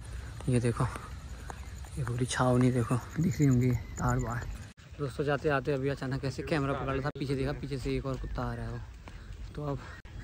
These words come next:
बहुत बड़ी चुनौती है, इनको side करके उसे जाने देते हैं। ओए,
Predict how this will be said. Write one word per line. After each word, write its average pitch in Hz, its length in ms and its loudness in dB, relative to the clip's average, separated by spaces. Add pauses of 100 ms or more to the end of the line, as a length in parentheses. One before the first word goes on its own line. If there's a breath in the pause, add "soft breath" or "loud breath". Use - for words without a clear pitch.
(400 soft breath)
बहुत 123 180 2
बड़ी 131 180 4
चुनौती 131 400 2
है, 156 60 4
इनको 143 300 2
side 131 200 2
करके 131 200 -2
उसे 135 200 0
जाने 123 240 2
देते 113 260 -2
हैं। 113 100 -4 (120)
ओए, 233 120 12